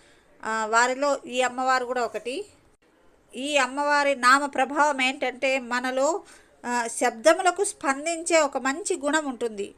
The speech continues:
అంటే, ఆ, సంగీతము లేదా పక్షుల యొక్క ధ్వని, ఇలా అంటే ఇంకా,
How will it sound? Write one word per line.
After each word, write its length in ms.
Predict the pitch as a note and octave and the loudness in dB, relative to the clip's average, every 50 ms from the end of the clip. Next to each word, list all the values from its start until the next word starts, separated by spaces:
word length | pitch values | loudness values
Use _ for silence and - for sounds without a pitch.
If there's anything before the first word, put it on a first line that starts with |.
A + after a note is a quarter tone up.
| _ _ _ _ _ _ _ _ _ - - | _ _ _ _ _ _ _ _ _ -4 -4
అంటే, 540 | - - - F4 D#4+ D4 D4 D#4 G4+ F#4+ - _ _ - - - - _ - - | -4 0 4 4 4 6 4 2 0 -2 -6 _ _ -20 -20 -20 -20 _ -4 -2
ఆ, 340 | B3+ B3 B3 A#3+ A#3+ A#3 - - - | 0 2 2 2 0 0 -2 -4 -8
సంగీతము 960 | - - C4 B3+ C4 C#4 C#4+ D4 D4+ D4+ D4+ C#4 C4 C4+ C#4 C#4 C#4+ C#4 - - _ _ _ _ _ _ - - | -6 -2 -2 0 0 -2 -2 -4 -2 0 2 2 2 2 0 0 -2 -2 -6 -10 _ _ _ _ _ _ -14 -6
లేదా 560 | A#3 A#3+ C4 C4+ C4+ C4 C#4+ C#4+ C#4+ C#4 - - - _ _ _ _ _ _ _ - - | -2 2 4 4 4 4 6 6 6 4 4 0 -10 _ _ _ _ _ _ _ 0 0
పక్షుల 420 | B3+ B3 - - - E4+ E4 E4 | 0 0 -2 -4 -2 2 6 8
యొక్క 380 | D#4+ D#4 D4 C#4+ - - D4 C#4+ | 8 8 8 6 4 0 0 0
ధ్వని, 640 | A#3+ G#3+ A#3+ B3 B3 B3 A#3+ C4 C4+ C4+ C4+ C4+ - _ _ _ _ _ _ _ _ _ _ - | 0 0 0 2 2 2 2 0 0 -2 -2 -4 -8 _ _ _ _ _ _ _ _ _ _ -8
ఇలా 240 | - C4 C4+ C#4+ C#4+ | -6 -2 2 4 4
అంటే 320 | C4 C4 C4 C4 D#4+ D4+ C#4+ | 4 4 2 4 4 4 4
ఇంకా, 460 | C4+ C4+ D#4+ D4+ D4 D4+ D4+ C#4 | 2 2 2 4 4 4 2 2